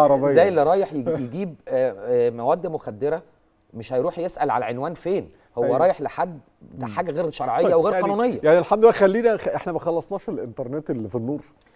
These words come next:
Speaker 1: بالظبط،
Speaker 2: عشان
Speaker 1: بالظبط،
Speaker 2: <laughs> يعني
Speaker 1: بالظبط.
Speaker 2: ده، بس دي، دي الحقيقة معلومة
Speaker 1: بس
Speaker 2: جديدة، أول مرة
Speaker 1: و-،
Speaker 2: أسمع
Speaker 1: وده،
Speaker 2: حاجة اسمها
Speaker 1: وده خطير جدا للي هيخش وهو مش عارف هو رايح فين وبيعمل إيه،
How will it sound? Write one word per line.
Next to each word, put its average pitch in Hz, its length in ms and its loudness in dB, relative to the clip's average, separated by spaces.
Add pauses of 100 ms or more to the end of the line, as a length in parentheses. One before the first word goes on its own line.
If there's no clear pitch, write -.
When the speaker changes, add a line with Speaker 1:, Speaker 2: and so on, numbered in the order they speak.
(140)
Speaker 1:
بالظبط، 113 320 -2
Speaker 2:
عشان 120 300 0
Speaker 1:
بالظبط، 151 300 -4 (200)
Speaker 2:
<laughs> - 60 -12
يعني 135 260 -4
Speaker 1:
بالظبط. 110 360 -4
Speaker 2:
ده، 131 160 6
بس 135 160 2
دي، 147 120 0
دي 143 120 2
الحقيقة 160 260 4
معلومة 127 260 6
Speaker 1:
بس 113 80 2
Speaker 2:
جديدة، 107 240 -4
أول 113 120 -2
مرة 127 140 6
Speaker 1:
و-، 131 40 6
Speaker 2:
أسمع 151 180 2
Speaker 1:
وده، 143 180 6
Speaker 2:
حاجة 220 100 4
اسمها 147 120 -2
Speaker 1:
وده 143 200 6
خطير 175 380 -4
جدا 156 320 -6
للي 123 240 -6
هيخش 113 420 -8
وهو 143 280 0
مش 131 180 -10
عارف 123 300 -2
هو 92 60 -6
رايح 120 160 -8
فين 131 200 -10
وبيعمل 117 440 -6
إيه، 156 240 -8